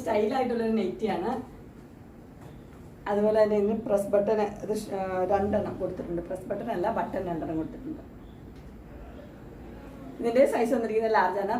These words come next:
പ്രൈസ് വന്നിരിക്കുന്നത് ത്രീ എയ്റ്റി സിക്സ്. അടുത്ത് വന്നിരിക്കുന്നത് ഒരു ഗ്രീൻ ആണ് വന്നിരിക്കുന്നത്. ഗ്രീനിൽ ഇങ്ങനെ സ്ക്വയർ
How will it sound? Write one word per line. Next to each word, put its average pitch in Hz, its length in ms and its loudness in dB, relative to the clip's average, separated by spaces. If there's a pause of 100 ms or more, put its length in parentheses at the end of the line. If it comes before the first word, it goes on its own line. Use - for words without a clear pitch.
പ്രൈസ് 202 280 0
വന്നിരിക്കുന്നത് 196 480 -2
ത്രീ 202 160 0
എയ്റ്റി 175 260 -4
സിക്സ്. - 260 -14 (1200)
അടുത്ത് 240 240 2
വന്നിരിക്കുന്നത് 240 420 4
ഒരു 226 140 2
ഗ്രീൻ 214 340 0
ആണ് 190 160 2
വന്നിരിക്കുന്നത്. 185 500 0 (160)
ഗ്രീനിൽ 208 400 2 (120)
ഇങ്ങനെ 202 200 0 (100)
സ്ക്വയർ 196 380 2